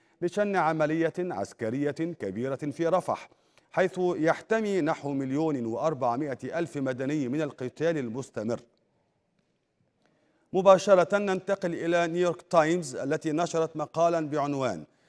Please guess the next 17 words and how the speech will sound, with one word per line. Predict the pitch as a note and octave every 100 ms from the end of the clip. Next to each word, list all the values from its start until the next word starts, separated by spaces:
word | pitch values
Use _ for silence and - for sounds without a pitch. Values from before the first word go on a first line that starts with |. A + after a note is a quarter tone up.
| _ -
"الشيوخ | D3+ - D#3 F#3 E3+
الأمريكي | D#3 D3 D3+ C#3+ C3+ F3 G3+ F3+
يقترب | E3+ - F#3 F#3+ E3 B2
من | B2 C#3 D#3
إقرار | - D3+ F3+ E3+ D3
مشروع | C#3 - D#3+ D3+
قانون | - D3+ D3 D#3+ D3+ A2+
بخصوص | F#2 A#2+ C#3+ C3+ F3+ -
مساعدات | C#3+ C#3+ D3 C#3 A#2+ B2+ E3 E3+
لإسرائيل | D3+ B2 B2 B2+ C3+ C3 D#3+ E3
وأوكرانيا، | D3 C#3+ - C#3+ E3 F3 F3+ F3+ _ _ _ _ _ _ -
والحزمة | B2+ C3 F3+ D#3+ E3+ F3
تقدر | E3+ - E3 C3+ E3 E3
بخمسة | B2+ D#3 D#3+ D#3+ C#3+
وتسعين | D#3+ C#3 C3 C#3 E3 D3
مليارا | C3+ B2+ C3+ D#3 E3+ F3+
وأربعمائة | C3 C#3+ D3 B2+ A#2+ A#2+ D3 D3+